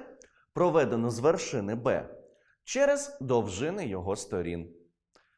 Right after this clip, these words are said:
Для цього знайдемо площу трикутника А Б Ц двома способами. З одного боку, площа трикутника А Б Ц дорівнює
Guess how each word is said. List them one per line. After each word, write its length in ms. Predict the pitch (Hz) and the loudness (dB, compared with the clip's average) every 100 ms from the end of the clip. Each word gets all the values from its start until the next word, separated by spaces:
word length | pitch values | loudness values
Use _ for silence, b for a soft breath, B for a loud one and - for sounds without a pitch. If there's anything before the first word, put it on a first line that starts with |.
| b | b
Для 260 | - 101 127 | -8 0 0
цього 520 | 135 262 277 277 - | 2 2 2 0 -2
знайдемо 760 | 113 98 135 165 123 92 92 82 | -8 -6 0 2 2 -2 -4 -6
площу 720 | - - 117 104 110 - 247 | -8 -4 2 6 6 4 0
трикутника 760 | 247 214 - 143 120 104 95 80 | 0 -2 -2 -6 -6 -4 -4 -2
А 140 | 92 87 | 0 0
Б 160 | 87 | -2
Ц 340 | 87 - 247 - - - - | -4 -4 -4 -4 -14 -20 -16
двома 460 | 95 95 95 135 | -6 -2 0 0
способами. 720 | 220 - 92 87 87 82 85 82 _ _ _ _ _ _ _ _ _ _ _ _ _ _ b b - | -2 -6 -6 -6 -8 -10 -10 -12 _ _ _ _ _ _ _ _ _ _ _ _ _ _ b b -10
З 140 | 87 | -2
одного 440 | 117 143 277 247 | 0 2 2 2
боку, 440 | 127 95 - - - b b b | 0 -2 -6 -12 -20 b b b
площа 460 | - 160 151 - 104 | 0 6 6 4 -2
трикутника 720 | 117 123 127 - 101 - 82 | -4 -4 -4 -4 -6 -4 0
А 140 | 98 92 | 2 2
Б 160 | 95 | 2
Ц 300 | - 226 294 - - b b b | 0 -2 -2 -4 -20 b b b
дорівнює 720 | 110 226 247 123 90 92 85 | 4 6 6 0 -2 -6 -8